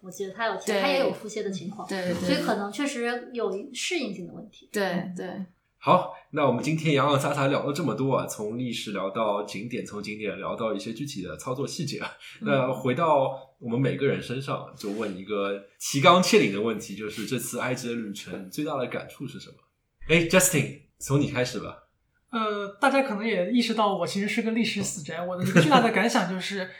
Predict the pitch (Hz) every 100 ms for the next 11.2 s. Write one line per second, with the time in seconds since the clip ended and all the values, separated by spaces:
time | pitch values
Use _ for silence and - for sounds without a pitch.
0 | - - 262 - 240 202 202 233 254 196
1 | 160 180 190 202 175 175 208 196 - 160
2 | 156 190 185 214 196 208 - 156 170 185
3 | - - 160 151 180 - - _ _ _
4 | - 202 254 208 226 226 165 175 202 196
5 | 214 220 220 202 185 - 240 202 190 180
6 | 202 196 185 170 180 175 196 190 202 -
7 | 175 190 214 196 - - - 76 - -
8 | - 208 214 220 190 - 156 - 226 -
9 | - - _ 208 214 226 240 208 208 220
10 | 196 175 175 180 147 - 233 180 208 202
11 | - 131